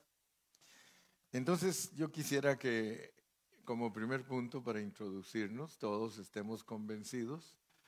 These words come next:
que lo que Dios quiere hacer en nosotros es espiritual.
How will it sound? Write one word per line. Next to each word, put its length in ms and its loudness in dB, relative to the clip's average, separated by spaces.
que 600 0
lo 180 -2
que 140 -4
Dios 260 0
quiere 240 0
hacer 300 -4
en 120 -2
nosotros 540 -8
es 200 -4
espiritual. 720 -10